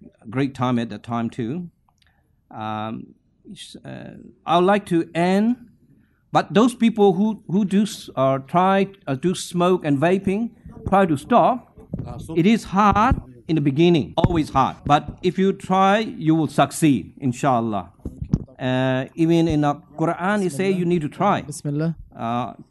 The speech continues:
Speaker 1: in the Quran, ayah say that, "أعوذ بالله من الشيطان الرجيم. إن الله لا يغير ما بقوم حتى يغيروا ما بأنفسهم."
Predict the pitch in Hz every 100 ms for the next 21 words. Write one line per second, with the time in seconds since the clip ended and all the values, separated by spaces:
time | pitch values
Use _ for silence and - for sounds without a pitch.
0 | - 143 135 156 160 175 175 165 165 165
1 | 156 151 156 160 156 127 143 147 143 143
2 | 143 139 135 131 135 135 135 180 170 156
3 | 151 156 151 156 151 151 156 170 170 165
4 | 147 143 151 151 147 - 143 143 165 180
5 | 165 147 196 - - _ - - - -
6 | 190 180 165 156 170 156 180 165 151 143
7 | 147 147 131 131 135 127 190 185 117 95